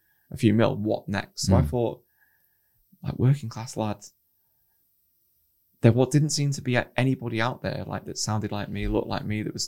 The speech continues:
Speaker 1: putting that information out there. So I just took a lump sum of my money, and then I went online and I started to look at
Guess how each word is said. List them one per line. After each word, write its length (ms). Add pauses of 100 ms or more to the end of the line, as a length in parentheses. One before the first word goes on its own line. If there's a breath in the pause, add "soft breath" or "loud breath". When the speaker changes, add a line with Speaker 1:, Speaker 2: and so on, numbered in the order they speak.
(120)
Speaker 1:
putting 180
that 140 (320)
information 520
out 140
there. 140
So 440 (1040 soft breath)
I 160
just 340
took 320
a 40
lump 260
sum 140
of 100
my 180
money, 440 (880)
and 200
then 300
I 100
went 340
online 840
and 160
I 180 (160)
started 380
to 100
look 340
at 180